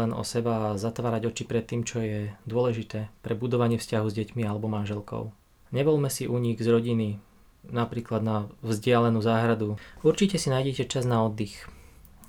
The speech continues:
ale je fajn nájsť si medzi svojimi potrebami a potrebami rodiny rovnováhu.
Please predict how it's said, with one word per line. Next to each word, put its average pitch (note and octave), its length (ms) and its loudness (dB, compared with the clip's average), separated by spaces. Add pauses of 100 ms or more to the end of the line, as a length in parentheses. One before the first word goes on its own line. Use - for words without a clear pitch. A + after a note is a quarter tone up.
ale A#2 240 -2
je - 160 -10
fajn B2+ 240 0
nájsť B2+ 160 0
si - 140 -6
medzi B2 180 0
svojimi C3 240 -2
potrebami B2+ 640 -2
a A#2 140 -6
potrebami A#2+ 500 -2
rodiny A2 320 0
rovnováhu. G#2+ 560 2